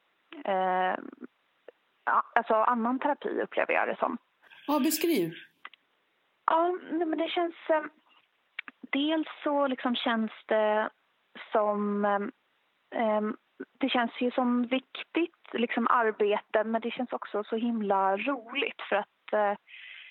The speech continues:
Speaker 1: jag är ju så, eh, intresserad av Jung, så att det blir liksom, eh,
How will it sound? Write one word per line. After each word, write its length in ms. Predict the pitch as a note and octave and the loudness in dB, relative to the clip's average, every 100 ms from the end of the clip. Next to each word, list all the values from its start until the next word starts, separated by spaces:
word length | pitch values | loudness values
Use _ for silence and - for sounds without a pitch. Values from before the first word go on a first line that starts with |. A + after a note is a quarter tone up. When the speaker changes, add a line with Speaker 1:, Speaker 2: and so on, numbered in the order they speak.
| - - | -20 -4
Speaker 1:
jag 200 | A3 - | 2 4
är 120 | G#3+ | 4
ju 160 | G#3 G#3 | 2 -2
så, 480 | - G3+ G3+ G3 - _ _ _ - | -4 -6 -2 -2 -2 _ _ _ -4
eh, 220 | A3 G3 - | 0 2 0
intresserad 680 | A3 - G3+ D#4 D#4+ D4+ A#3 | -2 -4 -6 -2 2 2 2
av 120 | G3+ | 2
Jung, 200 | F#3 G#3+ - | 0 0 -2
så 60 | |
att 100 | G#3 | -4
det 140 | - A3 | -2 0
blir 220 | A#3+ A#3 | 2 2
liksom, 680 | A3 - G#3 G3+ G3+ G3+ G#3 | 2 2 0 0 -2 0 2
eh, 220 | G3+ | 2